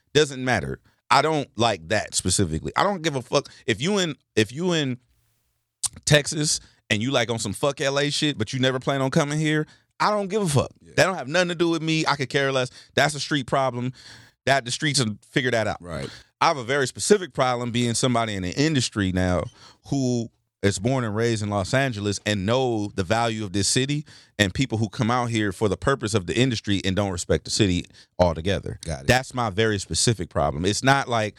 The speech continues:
Speaker 1: I'm on some super rah-rah, like, I'm not on that.
Speaker 2: Right.
Speaker 1: I'm just, that was my specific problem with Summer Walker.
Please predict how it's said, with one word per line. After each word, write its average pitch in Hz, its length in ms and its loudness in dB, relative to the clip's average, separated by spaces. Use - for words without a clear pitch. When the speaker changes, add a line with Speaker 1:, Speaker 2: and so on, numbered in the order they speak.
Speaker 1:
I'm 101 160 2
on 104 140 2
some 95 180 -2
super 104 540 0
rah-rah, 110 800 0
like, 98 280 0
I'm 117 140 2
not 120 160 2
on 131 180 0
that. 69 260 -2
Speaker 2:
Right. 82 220 -12
Speaker 1:
I'm 127 160 4
just, 123 260 -6
that 139 240 0
was 135 140 -6
my 123 260 0
specific 110 420 -2
problem 101 220 2
with 90 100 -2
Summer 101 220 -2
Walker. 107 460 2